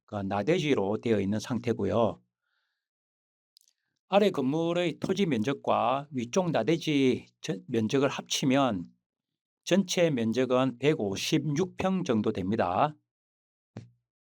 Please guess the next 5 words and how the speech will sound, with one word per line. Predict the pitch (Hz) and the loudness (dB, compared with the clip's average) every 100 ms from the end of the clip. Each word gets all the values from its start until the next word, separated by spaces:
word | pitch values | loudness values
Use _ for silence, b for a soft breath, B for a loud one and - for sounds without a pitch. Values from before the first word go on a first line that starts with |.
| _ | _
고속도로가 | - 123 151 208 190 160 139 | -4 -4 0 2 4 4 4
완성되고 | 113 117 120 147 156 139 | 2 -2 -4 -2 0 0
나면 | 123 143 135 120 117 101 87 - | 0 0 2 2 2 0 -6 -8
이 | 175 180 | -6 -4
주위에 | 139 123 143 117 120 156 | -2 2 2 2 2 -2